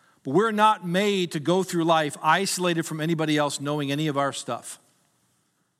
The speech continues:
There need to be people in your life that hold you accountable, that encourage you,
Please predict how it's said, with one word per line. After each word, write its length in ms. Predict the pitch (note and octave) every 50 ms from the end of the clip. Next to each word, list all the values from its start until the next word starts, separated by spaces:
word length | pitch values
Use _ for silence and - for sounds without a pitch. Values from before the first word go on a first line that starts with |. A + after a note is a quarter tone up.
| _
There 100 | - C3
need 500 | B2+ B2+ C3 C#3 D3+ D#3+ E3+ F3 E3+ D#3+
to 100 | - E3+
be 400 | C#3+ A#2 B2+ A#2+ A2+ A2 A2 A2+
people 400 | - - - C#3 C#3 C3+ - D#3+
in 100 | D3+ C#3
your 140 | C#3 C#3+ C#3+
life 520 | C3 A#2+ G#2+ G#2+ A#2 - - - - - - _ _ _ _ _ _ _ _ _ _ _ _ _ _ _ _ _ _ _ _ _ _ _ _ -
that 100 | C#3 G2
hold 200 | A2+ A#2+ A2+ A2+
you 80 | A#2
accountable, 480 | G#2+ - - C3 C3 C3+ C#3 C#3 E3 E3 - _ _ _ _ _ _ _ _ _ _ _ _ _ _ _ _ _
that 120 | - A#2 G2+
encourage 520 | A2+ - - - C#3 C#3 C#3+ C#3+ C3+ -
you, 240 | C#3+ D#3 F#3 -